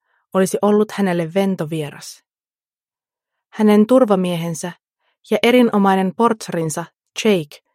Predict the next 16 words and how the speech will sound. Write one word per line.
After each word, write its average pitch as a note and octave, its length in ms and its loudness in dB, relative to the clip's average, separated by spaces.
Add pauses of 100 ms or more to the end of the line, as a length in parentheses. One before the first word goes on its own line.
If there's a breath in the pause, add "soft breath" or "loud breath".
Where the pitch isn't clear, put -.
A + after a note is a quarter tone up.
(380)
joka G3 240 0
oli F#3+ 200 4
ollut G#3 300 2
hänen F#3 260 -2
palveluksessaan E3+ 960 -4 (420 soft breath)
aina A3+ 220 4
hänen F#3+ 320 0
ensimmäisen E3+ 680 0
baarinsa F3+ 500 0
avaamisesta F3 600 -4
lähtien, D#3+ 560 -8 (1000)
tiesi G3 240 2
täysin G#3+ 480 0
hyvin, E3+ 420 -2 (380)
millainen G3+ 420 4
vaikutus G3+ 480 -2